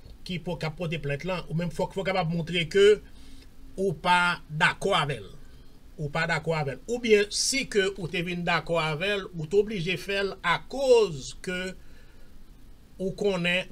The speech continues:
pa pè, pwiske ou konnen ke sa kapab mennen, sa kapab fè pèdi djòb ou, sa kapab, sa kapab fè ke ou, ou gen de konsekans. Euh, de, de konsekans. Men, si ke, pwen,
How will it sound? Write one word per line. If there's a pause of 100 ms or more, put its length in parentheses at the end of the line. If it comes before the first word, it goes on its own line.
pa
pè, (580)
pwiske
ou
konnen
ke
sa
kapab
mennen, (140)
sa
kapab
fè
pèdi
djòb
ou,
sa
kapab, (100)
sa
kapab
fè
ke
ou,
ou
gen
de
konsekans. (640)
Euh,
de,
de
konsekans.
Men, (280)
si
ke, (540)
pwen,